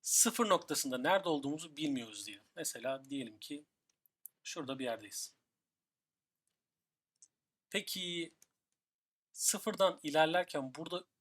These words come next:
üç birim taradıysam alan olarak hem de negatif tarafta taradıysam o zaman görüntüm ne oluyordur? Üç birim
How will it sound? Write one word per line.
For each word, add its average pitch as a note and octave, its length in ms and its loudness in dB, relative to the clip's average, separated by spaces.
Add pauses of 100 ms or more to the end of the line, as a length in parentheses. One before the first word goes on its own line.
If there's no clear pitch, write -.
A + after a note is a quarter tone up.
üç - 300 -6
birim E3+ 260 -8
taradıysam D3+ 840 2 (160)
alan C#3+ 240 4
olarak A#2 500 -4 (340)
hem F3+ 180 -4
de F3 160 2
negatif E3+ 380 -2
tarafta D#3+ 340 2
taradıysam D3 560 -4
o D3 100 -2
zaman F3 340 0 (320)
görüntüm D#3 500 -4
ne D3+ 40 0
oluyordur? D#3 340 -4 (120)
Üç - 220 -8
birim D#3+ 140 -8